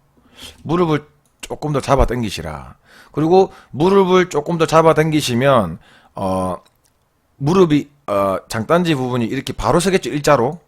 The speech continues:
요렇게 대각선을 눕혀 서는 게 아니라 일자로 바로 서겠죠. 이렇게 하, 무릎이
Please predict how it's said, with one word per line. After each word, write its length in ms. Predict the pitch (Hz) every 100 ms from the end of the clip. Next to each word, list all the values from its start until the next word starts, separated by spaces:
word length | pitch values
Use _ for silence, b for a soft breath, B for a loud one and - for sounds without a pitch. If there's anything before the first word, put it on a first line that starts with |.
| _ _ _ _ -
요렇게 220 | 127 120
대각선을 460 | 113 120 143 151 135
눕혀 180 | 160
서는 240 | 147 123 123
게 80 | 92
아니라 340 | 82 92 190 b b b b _ _ _ _
일자로 300 | 165 180 165
바로 200 | - 123
서겠죠. 300 | 160 175 143
이렇게 380 | 95 80 147 185 - _ _ _
하, 180 | - - _ -
무릎이 420 | 131 135 113